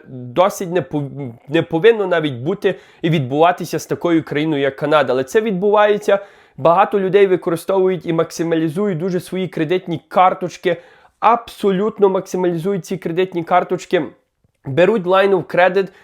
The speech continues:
Що таке line of credit? Це коли люди, які вже вклали, е, гроші в свою буд-, в свій будинок, в свою нерухомість,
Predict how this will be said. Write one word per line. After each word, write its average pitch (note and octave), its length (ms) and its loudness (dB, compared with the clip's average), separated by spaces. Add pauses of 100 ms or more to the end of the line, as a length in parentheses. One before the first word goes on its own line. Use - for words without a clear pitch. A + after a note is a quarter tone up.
Що - 200 -2
таке G#3 240 0
line G3 220 2
of F#3 120 0 (100)
credit? G3 200 -2
Це F#3 160 -6
коли F3+ 300 0 (300)
люди, F#3+ 300 -2
які G3 260 -4
вже F3 140 -2
вклали, F#3 500 2
е, D#3+ 360 -2
гроші E3+ 580 0
в E3 80 -8
свою F3 380 -4
буд-, D#3 280 0
в - 40 -16
свій G#3 240 -4
будинок, E3+ 560 0
в - 20 -20
свою G3 220 -4
нерухомість, F#3 640 0